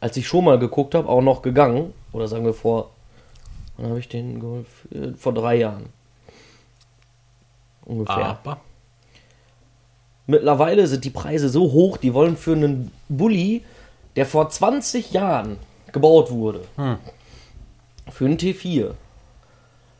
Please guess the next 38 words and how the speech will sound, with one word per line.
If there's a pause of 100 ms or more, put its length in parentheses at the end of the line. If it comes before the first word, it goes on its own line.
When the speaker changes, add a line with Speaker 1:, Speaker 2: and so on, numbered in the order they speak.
(500)
Speaker 1:
wenn
der
in
einem
vernünftigen
Zustand
ist, (560)
zehn
bis
fünfzehntausend
Euro
haben. (600)
Speaker 2:
Ja,
aber
die
wissen,
was
sie
damit
vorhaben. (760)
Speaker 1:
Ja,
weil's
die
Bullis
sind,
die
gerne
genommen
werden.
Speaker 2:
Ja,
Speaker 1:
Das
Speaker 2:
ja.
Speaker 1:
heißt
nicht,
dass
die
gut
sind.